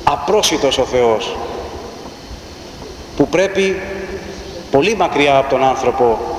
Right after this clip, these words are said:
και τιμωρός που πρέπει ο άνθρωπος να τον εξευμενήσει. Γι' αυτό είναι πελώριοι ναοί,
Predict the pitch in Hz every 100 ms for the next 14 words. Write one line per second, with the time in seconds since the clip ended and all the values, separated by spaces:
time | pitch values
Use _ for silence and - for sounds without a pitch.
0 | - 135 - 151 143 147 190 139 - 139
1 | - 165 160 143 165 - 165 170 165 -
2 | - 147 143 151 143 160 131 143 139 220
3 | - 123 104 - - - 131 - 185 170
4 | 170 156 139 - - - - 135 165 202
5 | 156 139 135 135 139 185